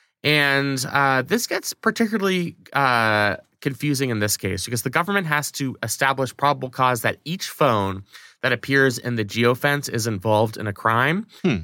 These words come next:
Speaker 1: And that would end up sort of defining the particularity requirement. In the judge's view, the government needs to articulate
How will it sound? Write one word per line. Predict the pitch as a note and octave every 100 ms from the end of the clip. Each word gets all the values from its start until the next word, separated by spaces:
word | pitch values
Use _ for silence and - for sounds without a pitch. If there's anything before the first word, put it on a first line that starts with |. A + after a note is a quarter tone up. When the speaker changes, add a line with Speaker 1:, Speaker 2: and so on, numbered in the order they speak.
| -
Speaker 1:
And | C3 B2 A#2 A2+
that | C#3+ E3
would | D3+ - C3
end | B2+
up | B2 G#2+ - _ _ _ -
sort | - D3
of | A#2
defining | A2 - B2+ B2 A#2+ A2+
the |
particularity | G#2 G#2+ A#2+ A#2 G#2+ G2+ G#2 G2+ G2 G2+ - -
requirement. | F#2+ - G#2 F#2 F2 - - - - _ _ _ _ _ _ _ _ _ -
In | D#3 D3+ C#3+ C#3 C3 - B2+
the | A#2 G3+
judge's | C#4 A#3+ A3
view, | C3 B2+ A#2+ A2+ A#2+ A#2+
the | C#3+
government | E3 F3+ F3 D3+ D3
needs | C#3 C#3 C3 - - -
to | C#3+ B2 B2 B2 A#2+ - _ _ _ _ _ _
articulate | C3+ C#3 - F3 F3 D#3+ C3+ C3 B2+ -